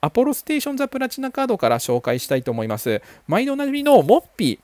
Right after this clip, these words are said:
ーから入ることによって二万二千ポイント獲得することができます。この二万二千ポイントを獲得することによって、これモッピーの公式YouTubeでもちょこっとこれ出てますけれども、実質初年度無料ってなってます。これがどういうことかというと、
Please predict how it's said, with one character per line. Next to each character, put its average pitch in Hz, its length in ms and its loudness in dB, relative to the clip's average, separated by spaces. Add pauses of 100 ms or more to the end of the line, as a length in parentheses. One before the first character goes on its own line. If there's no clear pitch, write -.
(160)
ー - 40 -10
か 165 80 2
ら 156 120 6
入 180 200 4
る 151 100 2
こ 147 120 -2
と 139 80 0
に 120 120 -2
よ 104 100 -2
っ 104 40 -6
て 139 240 0
二 143 140 0
万 339 200 0
二 170 100 -2
千 190 240 -2
ポ 226 140 -2
イ 220 40 -4
ン - 40 -4
ト 147 100 0
獲 - 180 -10
得 - 180 -8
す - 120 -8
る 127 100 -2
こ 131 100 -2
と 120 100 0
が 113 80 0
で 107 80 -4
き 113 120 -12
ま 110 100 -4
す。 - 240 -2 (320)
こ 269 120 -4
の 320 80 0
二 233 140 2
万 302 160 0
二 302 120 -4
千 233 260 -4
ポ 311 140 -4
イ 294 60 -2
ン 285 60 -6
ト 175 140 4
を 143 60 4
獲 - 220 -6
得 - 180 -4
す - 120 -2
る 190 100 4
こ 226 120 0
と 220 80 -6
に 175 80 -2
よ 131 100 0
っ 107 40 -4
て、 - 220 -4
こ 170 60 2
れ 170 60 4
モ 233 120 4
ッ - 20 -6
ピ - 160 -4
ー - 20 0
の 110 140 0
公 170 180 0
式 175 240 -6
YouTube 170 280 0
で 120 120 2
も 90 140 -6
ち - 80 -10
ょ 156 40 -2
こ - 60 2
っ - 20 -8
と 131 100 -4
こ 117 80 0
れ 110 40 0
出 131 120 -2
て - 100 0
ま 107 100 0
す - 100 -4
け 123 100 -2
れ 110 60 -2
ど 113 60 -2
も、 117 200 0 (240)
実 214 320 -2
質 277 100 -4
初 262 140 0
年 254 200 2
度 135 140 4
無 131 180 0
料 156 180 6
っ 151 60 0 (260)
て 156 60 -4
な 156 80 0
っ - 20 -8
て - 100 -8
ま 110 120 -2
す。 - 100 -12
こ - 80 -4
れ 277 80 2
が 320 60 0
ど 233 80 0
う - 20 2
い 320 60 2
う - 20 -6
こ 294 80 -4
と - 80 -8
か 139 100 0
と 135 80 -6
い 120 60 -4
う 113 60 -6
と、 139 240 4